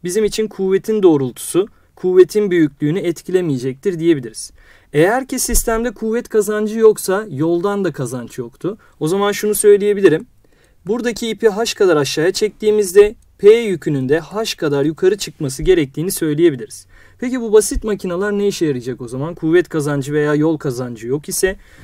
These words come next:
basit makinalardaki sabit makaralar bizim için kuvvetin yönünü değiştirmek için kullanılan bir düzenektir diyebiliyoruz. Makaranın ağırlıklı olup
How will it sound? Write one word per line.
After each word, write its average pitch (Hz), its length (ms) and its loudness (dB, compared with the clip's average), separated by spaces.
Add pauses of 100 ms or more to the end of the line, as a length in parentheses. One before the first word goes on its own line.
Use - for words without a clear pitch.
(240)
basit 156 300 -2
makinalardaki 208 840 2
sabit 180 500 -2
makaralar 185 640 0
bizim 175 200 0
için 208 260 -2
kuvvetin 190 500 0
yönünü 190 360 0
değiştirmek 185 500 0
için 156 180 -6
kullanılan 165 540 -2
bir 185 160 0 (240)
düzenektir 160 580 -2
diyebiliyoruz. 151 640 -2 (400)
Makaranın 247 580 -2
ağırlıklı 196 500 0
olup 170 200 2